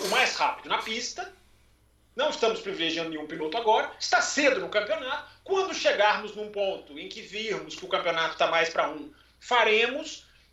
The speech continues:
mas não queremos. E o Binotto ainda fala, "Eu estava na Áustria em dois mil e dois", ele diz, né? É, "Eu estava na Áustria em dois mil e dois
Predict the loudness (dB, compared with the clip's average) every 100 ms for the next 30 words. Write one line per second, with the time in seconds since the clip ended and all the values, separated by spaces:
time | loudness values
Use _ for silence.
0 | -12 -4 -2 0 -2 0 2 4 4 0
1 | -4 -8 0 4 4 2 2 4 4 2
2 | 0 0 0 -4 2 2 4 2 2 2
3 | 0 -4 -10 -10 -8 -8 -8 -8 -4 -2
4 | -2 -4 -8 -6 -6 -8 -10 -12 -14 _
5 | _ -12 -4 -2 0 -2 0 2 4 6
6 | 6 6 6 4 2 2 2 0 2 2
7 | 0 -6